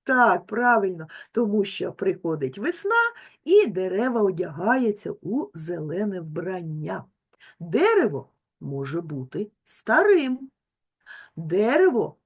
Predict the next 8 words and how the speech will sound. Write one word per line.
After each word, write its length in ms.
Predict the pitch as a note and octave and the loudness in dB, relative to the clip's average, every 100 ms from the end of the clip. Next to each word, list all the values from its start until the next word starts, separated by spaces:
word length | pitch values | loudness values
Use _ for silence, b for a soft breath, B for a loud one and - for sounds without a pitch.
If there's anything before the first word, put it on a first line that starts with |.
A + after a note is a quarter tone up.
| - | -14
може 360 | D#3+ D#3+ C3 | -10 -8 -6
бути 500 | C#3 B2+ C#3 C3+ A#2+ - _ | -8 -6 -10 -8 -10 -12 _
фруктовим. 1300 | - F#3 D#4 G4+ - - F#4 B3 F#3+ F3 A#3+ C#4+ - _ _ _ _ _ _ _ b b b b b b b b b b b b _ | -8 0 0 0 2 8 8 8 2 0 -2 -4 -12 _ _ _ _ _ _ _ b b b b b b b b b b b b _
Дійсно, 520 | G#3+ C#4+ D#4 - A3+ | 2 4 4 4 -2
дітки, 440 | G#3 F#3 G#3 - A#3+ | -2 -2 -4 -2 2
дуже 340 | C4 E4 C4+ | 4 6 4
багато 520 | G3+ A#3 A3+ A3 A3 | 0 0 0 -2 -2
слів 480 | A3 - A#3+ F4+ F#4 | -4 -2 6 6 4